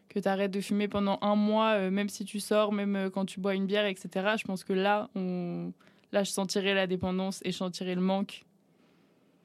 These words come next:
Donc, c'est un peu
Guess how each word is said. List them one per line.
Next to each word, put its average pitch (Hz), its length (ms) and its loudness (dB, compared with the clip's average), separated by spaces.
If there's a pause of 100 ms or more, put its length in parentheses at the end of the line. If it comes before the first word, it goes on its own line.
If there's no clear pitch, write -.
(1500)
Donc, 180 160 -4
c'est - 120 -12
un 170 100 -4
peu 175 420 -8